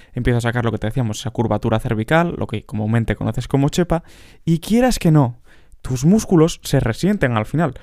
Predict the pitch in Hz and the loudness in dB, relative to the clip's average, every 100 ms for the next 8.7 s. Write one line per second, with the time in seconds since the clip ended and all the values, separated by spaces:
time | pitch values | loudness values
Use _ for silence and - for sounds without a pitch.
0 | - - 120 113 120 175 214 - 190 185 | -18 0 2 4 4 2 0 0 2 2
1 | - - - - 175 170 202 180 127 165 | -2 0 0 2 2 4 4 2 0 0
2 | 202 156 147 160 - - - - 143 175 | 2 2 2 0 -12 -20 -20 -4 4 6
3 | 220 196 190 180 165 139 120 127 131 151 | 6 6 4 4 4 4 2 0 0 2
4 | 143 123 165 175 131 113 - - - - | 4 6 6 4 2 -2 -6 -20 -10 2
5 | 139 139 147 165 160 226 240 196 202 185 | 4 4 4 4 4 4 4 4 2 2
6 | 170 175 160 123 117 - 120 123 143 165 | 2 4 4 2 0 -4 2 4 6 4
7 | 170 220 214 151 147 151 - 127 117 113 | 4 4 2 2 4 2 0 0 0 0
8 | 120 113 113 - - 82 - | 0 0 -2 -4 -4 -8 -10